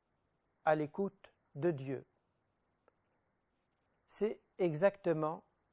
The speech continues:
ce que veut nous dire Allah subhanahu wa ta'ala lorsqu'il nous dit, Ya ayyuhalladhina amanu,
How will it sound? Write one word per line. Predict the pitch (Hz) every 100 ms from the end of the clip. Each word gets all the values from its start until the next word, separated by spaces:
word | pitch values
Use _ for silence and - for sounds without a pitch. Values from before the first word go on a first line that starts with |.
| _
ce | - 170
que | -
veut | 147 156
nous | 156 147
dire | 147 143 - - 160
Allah | 170 180
subhanahu | - 156 151
wa | 147
ta'ala | 160 151 143
lorsqu'il | 151 - - 147
nous | 147
dit, | 151 180 - _ _ -
Ya | 143 151
ayyuhalladhina | 170 175 165 165 156 165 165 170 165
amanu, | 165 170 180